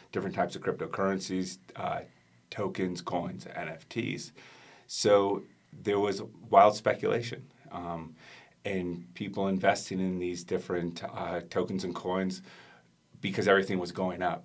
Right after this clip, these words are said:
not looking at the true underlying value of what it did, what the utility was. And s-, and there were a lot of, uh, scams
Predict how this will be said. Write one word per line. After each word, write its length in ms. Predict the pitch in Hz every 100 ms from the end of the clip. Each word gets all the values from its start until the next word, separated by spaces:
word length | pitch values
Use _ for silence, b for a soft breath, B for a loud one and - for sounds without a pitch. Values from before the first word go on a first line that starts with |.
| -
not 300 | 98 101 98
looking 240 | 156 98 90
at 100 | 87
the 80 | -
true 260 | - 95
underlying 460 | 92 85 85 85 80
value 640 | 87 87 87 87 87 82 80
of 300 | - 85 85
what 220 | 85 87
it 140 | 85 76
did, 200 | 87 82
what 240 | 85 92
the 80 | 82
utility 640 | 85 80 - 117 101 - -
was. 440 | 90 92 - - B B B B
And 260 | - 107 107
s-, 180 | 107 - -
and 100 | 113
there 120 | 123
were 80 | 127
a 60 |
lot 200 | 123 135
of, 220 | 135 123 117
uh, 300 | 113 113 117
scams 840 | - - 98 92 110 131 131 -